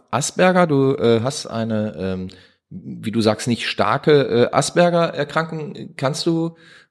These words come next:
äh, unseren Zuhörern vielleicht A, kurz erklären, was, was Asperger ist,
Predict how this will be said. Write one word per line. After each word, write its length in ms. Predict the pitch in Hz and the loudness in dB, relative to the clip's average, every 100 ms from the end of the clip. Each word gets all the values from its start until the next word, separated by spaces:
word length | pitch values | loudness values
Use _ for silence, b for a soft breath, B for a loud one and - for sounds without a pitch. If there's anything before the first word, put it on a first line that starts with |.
| _ | _
äh, 280 | 139 139 | 2 2
unseren 300 | 135 135 131 | 2 0 0
Zuhörern 500 | 120 147 160 151 147 143 - - | 0 0 2 2 -2 -4 -16 -12
vielleicht 320 | - 123 - | -2 -2 0
A, 160 | 113 135 | -2 -2
kurz 320 | - 160 160 | 2 0 2
erklären, 500 | - - 120 147 151 | -4 0 2 2 2
was, 220 | 127 - | 0 0
was 340 | 127 - - - | -2 -2 -6 -4
Asperger 460 | - - 131 120 | -2 0 0 0
ist, 420 | 180 - - - | 0 -2 -6 -12